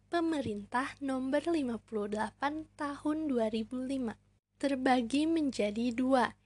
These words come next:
Yang pertama ada pemerintah daerah yang disebut juga dengan P P K D, yaitu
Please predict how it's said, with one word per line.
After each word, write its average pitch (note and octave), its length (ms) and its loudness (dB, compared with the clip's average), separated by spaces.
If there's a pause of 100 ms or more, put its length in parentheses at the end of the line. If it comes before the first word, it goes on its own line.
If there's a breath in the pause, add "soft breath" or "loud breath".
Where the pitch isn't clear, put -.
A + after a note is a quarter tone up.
(100)
Yang B3 400 -4
pertama A#3 640 2
ada A3+ 460 -4 (180)
pemerintah C#4 720 0
daerah G#3+ 720 0 (320 soft breath)
yang E4 240 0
disebut D4 560 2
juga B3 400 -2
dengan A3+ 460 -4 (100)
P E4 160 0
P D#4+ 240 -4
K A#3 240 -4
D, A3 240 4 (300 soft breath)
yaitu A#3+ 680 -2